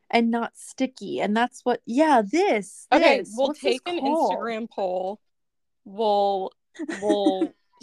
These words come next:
Speaker 1: <laughs>
Speaker 2: I'm looking at both of mine right now, actually. I have, like, the red brush one, and then I have the sticky one <laughs> next to it.
Speaker 1: Okay, so I'm actually not crazy, 'cause I think this is kind of
Speaker 2: You're
Speaker 1: what
Speaker 2: not
Speaker 1: I always
Speaker 2: crazy,
Speaker 1: thought
Speaker 2: but,
Speaker 1: was a
Speaker 2: like,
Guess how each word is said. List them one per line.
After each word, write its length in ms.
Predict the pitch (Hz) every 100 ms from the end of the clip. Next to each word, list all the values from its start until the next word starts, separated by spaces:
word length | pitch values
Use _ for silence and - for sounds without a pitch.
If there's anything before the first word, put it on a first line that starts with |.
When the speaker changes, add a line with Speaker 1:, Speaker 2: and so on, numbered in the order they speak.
| -
Speaker 1:
<laughs> 420 | _ _ - _
Speaker 2:
I'm 160 | 254 285
looking 340 | 254 339 403 415
at 160 | 226
both 260 | 226 214 -
of 140 | 233
mine 260 | 214 196 214
right 200 | 208 196
now, 240 | 196 196
actually. 380 | 190 175 - 214
I 140 | 175 226
have, 220 | 247 220
like, 160 | 226 -
the 80 | 214
red 360 | 190 208 226
brush 380 | 214 208 202 -
one, 200 | 262 262 262
and 100 | 240
then 120 | 208
I 100 | 233
have 260 | 233 202
the 60 | 190
sticky 400 | - - 254 233
one 240 | 214 208
<laughs> 60 | 214
next 460 | 208 - - - -
to 280 | 494 466 339
it. 200 | 262 285 - _ _ _ _ _ _ _ _ -
Speaker 1:
Okay, 200 | 370 403
so 260 | 370 - 320
I'm 180 | 277 349 466
actually 260 | 523 - 453
not 220 | 370 -
crazy, 340 | - 269 226
'cause 140 | 226 233
I 100 | 240
think 300 | 247 440 -
this 200 | 277 277
is 80 | 277
kind 200 | - 262
of 60 |
Speaker 2:
You're 100 | 220
Speaker 1:
what 40 | -
Speaker 2:
not 60 |
Speaker 1:
I 20 | -
always 260 | 170 190 208
Speaker 2:
crazy, 100 | 330
Speaker 1:
thought 180 | 254
Speaker 2:
but, 0 |
Speaker 1:
was 160 | 226
a 60 |
Speaker 2:
like, 20 | 262